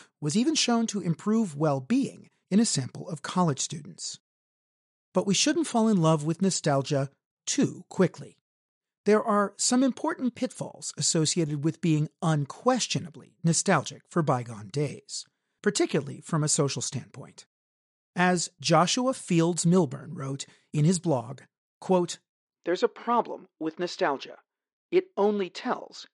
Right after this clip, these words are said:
half-truths," unquote. We often remember the sweet things about a particular era, conveniently forgetting the bitter aspects. As historian Stephanie Kuntz noted in a twenty thirteen column in the New York Times,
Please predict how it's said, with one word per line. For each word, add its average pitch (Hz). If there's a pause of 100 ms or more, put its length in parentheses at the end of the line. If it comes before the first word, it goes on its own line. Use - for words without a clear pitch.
half-truths," - (460)
unquote. 143 (880)
We 226
often 359
remember 180
the 170
sweet 185
things -
about 135
a 139
particular 135
era, 165 (500)
conveniently 247
forgetting 180 (120)
the 180
bitter 156
aspects. - (460)
As 175
historian 196
Stephanie 151
Kuntz 226
noted 151 (160)
in 180
a 180
twenty 156
thirteen 196
column 180
in 175
the 180
New 147
York 131
Times, 196